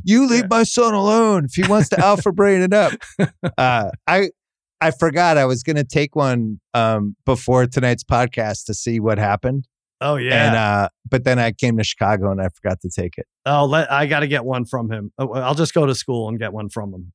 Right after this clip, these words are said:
Speaker 2: Okay, 'cause
Speaker 1: Yeah,
Speaker 2: we should
Speaker 1: just
Speaker 2: do
Speaker 1: go
Speaker 2: it
Speaker 1: in,
Speaker 2: before,
Speaker 1: go to
Speaker 2: we should,
Speaker 1: second period class <laughs> and
Speaker 2: <laughs> we
Speaker 1: get
Speaker 2: should
Speaker 1: it.
Speaker 2: do it, do before the props, uh, the Super Bowl props pod. Yeah.
Speaker 1: Yeah.
Speaker 2: <laughs>
Speaker 1: So anyway,
Speaker 2: That's
Speaker 1: Alpha
Speaker 2: awesome.
Speaker 1: Brain apparently doesn't help with common sense. There you go with, uh,
Speaker 2: <laughs>
Speaker 1: Parent Corner.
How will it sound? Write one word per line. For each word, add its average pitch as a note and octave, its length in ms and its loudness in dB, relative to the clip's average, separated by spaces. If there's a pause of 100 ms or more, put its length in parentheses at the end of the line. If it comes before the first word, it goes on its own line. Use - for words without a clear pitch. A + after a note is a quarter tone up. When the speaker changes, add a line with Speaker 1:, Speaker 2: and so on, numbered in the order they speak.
Speaker 2:
Okay, A#2+ 180 -4
'cause B2+ 160 -2
Speaker 1:
Yeah, E3+ 60 6
Speaker 2:
we C#3 60 2
should F#3+ 80 2
Speaker 1:
just F3 100 2
Speaker 2:
do C#3+ 60 2
Speaker 1:
go G3 140 6
Speaker 2:
it F#3+ 40 4
Speaker 1:
in, F#3 60 2
Speaker 2:
before, D3 160 2
Speaker 1:
go F#3+ 140 4
to F#3 40 2 (140)
Speaker 2:
we D#3 80 4
should, E3+ 80 2
Speaker 1:
second F#3 160 -4
period D#3 300 2
class C#3+ 380 2
<laughs> - 60 0
and G#3+ 160 4
Speaker 2:
<laughs> - 40 -8
we F3+ 180 4
Speaker 1:
get - 60 -2
Speaker 2:
should G#3+ 200 2
Speaker 1:
it. D3+ 60 2
Speaker 2:
do F3 220 2
it, D#3 100 -4 (420)
do D#3+ 80 2
before D#3 380 0
the C#3+ 80 0
props, C#3 480 -2
uh, A#2+ 240 -4
the A#2+ 100 -8
Super B2 240 -6
Bowl A#2 220 -6
props A2+ 340 -10
pod. F#2+ 300 -16 (100)
Yeah. G#2 200 -14 (420)
Speaker 1:
Yeah. F2+ 360 0
Speaker 2:
<laughs> G2 60 -4 (300)
Speaker 1:
So G2 460 0
anyway, G2 440 0
Speaker 2:
That's C3 200 -4
Speaker 1:
Alpha A#2 220 2
Speaker 2:
awesome. A#2+ 100 0
Speaker 1:
Brain G#2+ 400 -2
apparently C3 420 0
doesn't A2 300 0
help A2 240 0
with G#2 160 -2
common G2 340 -4
sense. - 520 -10
There B2 160 2
you A2+ 80 0
go A2 160 2
with, G#2 200 0
uh, F#2 260 0
Speaker 2:
<laughs> - 40 -8
Speaker 1:
Parent G#2+ 240 2
Corner. G2 300 -2